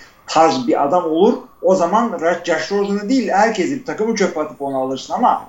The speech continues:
Murray ile ilgili bu kadar soru işareti varken bu adamı first overall seçmek geçen sene, e, bu kadar yukarıdan Q B seçmişken mantıklı gelmiyor.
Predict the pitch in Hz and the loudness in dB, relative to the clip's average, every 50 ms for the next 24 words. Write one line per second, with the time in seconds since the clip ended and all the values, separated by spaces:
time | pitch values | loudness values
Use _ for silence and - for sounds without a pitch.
0 | - - - - 127 135 156 185 220 226 214 208 196 185 175 170 170 156 202 196 | -18 -20 -16 -10 -6 0 2 4 4 4 4 2 2 2 0 -2 -4 -2 0 2
1 | 196 196 196 - 180 180 185 175 - 190 180 175 175 175 165 160 175 180 - - | 2 2 0 -2 -4 -4 -4 -2 0 0 0 0 0 0 2 2 2 2 2 -2
2 | 139 123 98 98 - - _ _ - - - 117 139 151 165 180 180 165 - - | -6 -8 -8 -10 -16 -20 _ _ -20 -18 -8 -4 -2 0 0 0 0 -2 -4 -2
3 | - 175 185 - - 165 160 147 151 147 143 143 - 147 143 147 147 170 220 240 | -2 0 0 0 -2 -2 -2 0 0 0 -2 -2 -4 -4 -6 -4 -2 -2 -2 -2
4 | 214 - - - - - _ - - 147 139 - 220 262 262 - - 190 170 160 | -2 -6 -12 -18 -20 -20 _ -8 -4 -4 0 2 4 4 4 4 2 0 -2 -2
5 | 147 135 123 - - - _ _ _ - - 135 131 131 135 147 - 180 180 170 | -2 -4 -4 -6 -10 -20 _ _ _ -8 -6 -4 -4 -2 -2 -2 2 4 4 4
6 | 156 151 139 151 151 139 143 139 - - 147 143 147 - - 143 - - 190 196 | 4 4 2 2 0 0 -2 -4 -2 -2 0 0 0 -2 -4 -6 -4 -4 -4 -2
7 | - 226 233 220 190 165 160 160 - - 165 170 151 160 151 135 123 107 - | 2 2 2 4 4 4 2 2 0 -2 -2 0 2 2 2 2 0 -2 -8